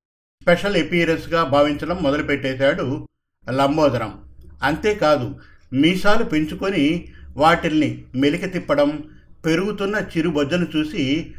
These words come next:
అష్టైశ్వర్యాలకు అది చిహ్నమని చిలిపి నవ్వు నవ్వడం, అంతేకాకుండా ప్రతిరోజు రాత్రికి భార్యకు మూర బదులు మీటరు మల్లెపూ దండ తేవడం వగైరా వగైరా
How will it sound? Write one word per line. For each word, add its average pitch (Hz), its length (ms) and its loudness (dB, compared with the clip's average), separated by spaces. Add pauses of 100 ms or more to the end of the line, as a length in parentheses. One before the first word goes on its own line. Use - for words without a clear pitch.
(280)
అష్టైశ్వర్యాలకు 175 1040 0
అది 147 180 0
చిహ్నమని 165 720 -4 (460)
చిలిపి 190 260 -2
నవ్వు 175 240 2
నవ్వడం, 151 680 0 (280)
అంతేకాకుండా 156 960 0 (480)
ప్రతిరోజు 196 840 -2 (140)
రాత్రికి 185 580 0
భార్యకు 143 840 -2 (340)
మూర 156 340 6
బదులు 151 560 -2 (220)
మీటరు 170 420 2
మల్లెపూ 156 460 0
దండ 156 240 2
తేవడం 139 640 2 (380)
వగైరా 175 500 2
వగైరా 147 640 0